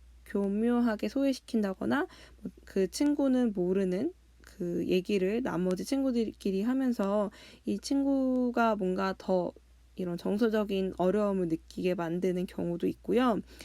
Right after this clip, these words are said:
어, 이 앞에 있는 물리적 폭력이나 도구적 폭력 못지않게 집단 따돌림 역시 피해 학생에게 마-, 그래서 이천십구 년 여러분이 학교 폭력 실태 조사에 모두 참여를 했을 텐데요.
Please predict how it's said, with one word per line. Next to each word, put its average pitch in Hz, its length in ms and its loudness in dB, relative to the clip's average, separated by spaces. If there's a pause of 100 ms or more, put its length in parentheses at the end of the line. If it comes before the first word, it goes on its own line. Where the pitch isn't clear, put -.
(380)
어, 185 320 -4 (240)
이 226 500 2
앞에 269 400 2
있는 247 240 6
물리적 196 460 0
폭력이나 220 800 2 (260)
도구적 208 540 -4
폭력 285 480 2
못지않게 185 1000 -2
집단 - 420 -2
따돌림 254 500 0
역시 - 400 -8
피해 262 280 0
학생에게 202 840 -2 (320)
마-, 180 120 -20 (1500)
그래서 190 200 -2
이천십구 294 540 0
년 254 300 2
여러분이 190 400 2
학교 269 260 -2
폭력 262 360 -2
실태 302 260 -2
조사에 185 400 0
모두 170 260 -4
참여를 247 460 -2
했을 269 180 -6
텐데요. 202 720 0